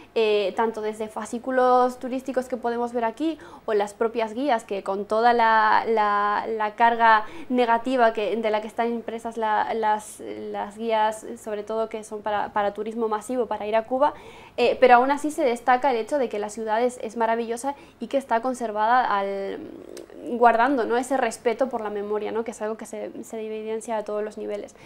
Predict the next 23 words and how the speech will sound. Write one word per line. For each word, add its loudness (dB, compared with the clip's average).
Por 4
lo 4
tanto, 0
el, 0
la, 0
el -4
que 4
entre 4
dentro 2
de 2
esta -4
lista -2
es -6
una 0
noticia 0
maravillosa -2
y, -2
y -4
también, -2
pues -4
bueno, -2
entra 6
a, 4